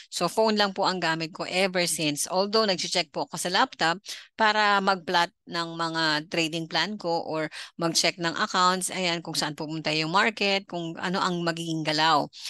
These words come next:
Pero pagdating po sa execution, talagang cellphone po ang gamit ko, no? Sorry. Pero we encourage everyone, especially sa new, ah, newbies, ah, to, to use laptop po para mas makita po ninyo yung galaw, mas malaki po yung screen.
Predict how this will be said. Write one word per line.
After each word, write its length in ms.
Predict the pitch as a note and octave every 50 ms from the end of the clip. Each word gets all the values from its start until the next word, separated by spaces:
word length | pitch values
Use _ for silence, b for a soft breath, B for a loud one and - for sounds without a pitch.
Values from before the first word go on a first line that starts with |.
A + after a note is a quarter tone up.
| B B B B
Pero 240 | - F3+ F#3+ F#3+ F#3 F3
pagdating 400 | F3 E3+ F3+ F3+ G3 A3 A#3+ B3+
po 100 | C4+ B3+
sa 140 | B3+ - A#3+
execution, 640 | A3+ G3+ B3 B3 A3+ - A#3 A#3 G#3+ - A3 F#3 F3+
talagang 460 | - F3 F3 F#3+ F#3 F3+ F3+ F#3+ F#3
cellphone 420 | - E3+ E3 E3+ D#3+ - E3 E3
po 160 | E3 E3 D3 -
ang 160 | D#3 D#3 D3+
gamit 320 | C#3+ C#3+ C#3+ D3 C#3 -
ko, 160 | - - D3
no? 240 | D3 D#3 F3+ G#3 A3
Sorry. 400 | G#3+ - D#3+ D#3+ D#3+ F#3+ F#3+ E3+ B B B B B B -
Pero 560 | F3+ F#3 F3+ F#3 F3+ E3+ E3+ E3+ E3 E3 E3
we 320 | G3 B3+ C#4 D#4 D#4+ D4 - -
encourage 560 | A#3 G#3+ G#3 - G#3 G3 G3 F#3+ F#3 F3+ - - -
everyone, 560 | A#3 B3+ B3+ A#3+ A#3+ A3 F3 D#3 D#3 D#3 D#3
especially 480 | - - F#3 F#3 - - F#3+ F#3+ F#3+
sa 160 | - - F3 F3
new, 380 | F3+ G3 G3 F3+ E3+ E3+ F3+ B B B B B B B B _ _ - F#3+ - -
ah, 240 | - G3 F3+ F3+ F3+
newbies, 560 | G3 A3+ B3 G3 G3+ F3 D#3+ D#3+ E3+ - - _ _ _ _ _ _ - G3
ah, 240 | F3+ E3+ E3 E3 E3
to, 160 | - - C4 A#3+ A3+ A3+
to 80 | - C4
use 320 | B3 A#3+ A#3 G#3+ - F3+
laptop 320 | C#3 B2+ - - - C3+ - _
po 160 | - - - - _ _ _ _ - -
para 160 | E3 E3 D#3+
mas 160 | D#3+ D#3+ -
makita 400 | E3+ D#3+ - - D#3+ D3 D3 D#3
po 160 | D#3 D#3+ D#3
ninyo 240 | D#3 D#3 D3+ D#3 D3+
yung 160 | D3+ D#3 D#3+
galaw, 480 | F3 G#3+ A#3+ A3+ G#3+ G3+ G3+ G3 G3 F#3+
mas 160 | F3 D#3+ -
malaki 400 | D#3+ D#3 D3+ D#3 - - D#3 C#3+
po 80 | - D3+
yung 240 | D#3 E3 G3 A#3+
screen. 560 | A#3 - - - A3 G#3+ G#3+ G#3 G#3 G#3 G#3